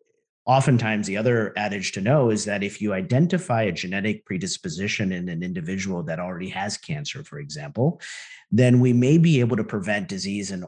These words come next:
all of her or his D N A relatives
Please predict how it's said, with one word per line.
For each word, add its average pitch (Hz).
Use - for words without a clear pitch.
all 95
of 87
her 92
or 92
his 90
D 98
N 92
A 92
relatives 76